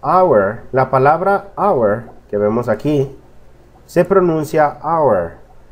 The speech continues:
pero cuando está conjugada ya en una oración, su pronunciación es are. Suena como el verbo to be. Y si hacemos la observación que mencionaba, en la palabra even, que quiere decir incluso,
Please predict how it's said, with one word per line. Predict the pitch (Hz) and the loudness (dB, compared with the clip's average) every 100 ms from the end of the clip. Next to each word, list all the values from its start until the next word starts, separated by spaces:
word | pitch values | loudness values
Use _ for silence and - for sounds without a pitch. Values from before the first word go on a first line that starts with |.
| - - - | -20 -16 0
pero | 190 220 123 135 - - - - - - | 4 4 2 -2 -10 -20 -20 -20 -20 -8
cuando | - 135 135 | 0 2 2
está | - 156 | 0 0
conjugada | 180 208 208 131 139 160 113 | 2 2 2 0 2 4 2
ya | 113 131 | 0 0
en | 120 | 0
una | 113 | -2
oración, | 104 101 - 190 202 208 - - - - - | -2 -2 0 4 4 2 -6 -20 -20 -20 -20
su | - 139 | -4 -4
pronunciación | 131 120 120 117 120 107 - 147 139 | 0 -2 -2 -2 -2 -2 0 2 4
es | 131 127 - - | 4 0 -4 0
are. | 170 120 98 87 - - - - - - | 2 2 0 -2 -8 -20 -20 -20 -20 -12
Suena | - 151 151 147 147 143 - - | -2 2 2 2 0 -6 -20 -6
como | 151 139 139 | -2 2 2
el | 127 | 2
verbo | 110 107 113 | 0 0 -2
to | - 110 | -4 -2
be. | 135 113 - - - - - - - - - - | 0 0 -4 -12 -20 -20 -20 -20 -20 -20 -16 -10
Y | |
si | 117 135 | -2 0
hacemos | - 151 160 170 | 0 0 2 2
la | 143 | 0
observación | - 123 117 113 143 135 | -2 -6 -6 -2 -2 -2
que | 113 | -4
mencionaba, | 107 104 120 120 175 120 120 127 - - _ - - | -6 -4 -4 0 2 2 0 -4 -16 -20 _ -20 -6
en | 123 123 | 0 2
la | 120 | 2
palabra | 110 110 113 104 101 - | 0 -4 -2 -2 -4 -4
even, | 208 131 104 101 127 139 | -2 0 0 0 -4 -8
que | 110 - | -8 -2
quiere | 123 | 0
decir | 123 131 | 0 0
incluso, | 120 120 196 233 - 131 139 | -2 -2 -2 0 0 0 -2